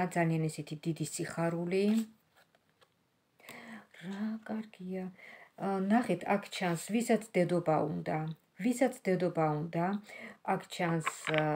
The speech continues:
იმპერატრიცა და ფეხმძიმობა,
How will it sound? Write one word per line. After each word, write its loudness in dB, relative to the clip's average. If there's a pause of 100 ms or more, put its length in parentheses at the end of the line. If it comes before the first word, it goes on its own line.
(260)
იმპერატრიცა 4 (260)
და 0 (120)
ფეხმძიმობა, 0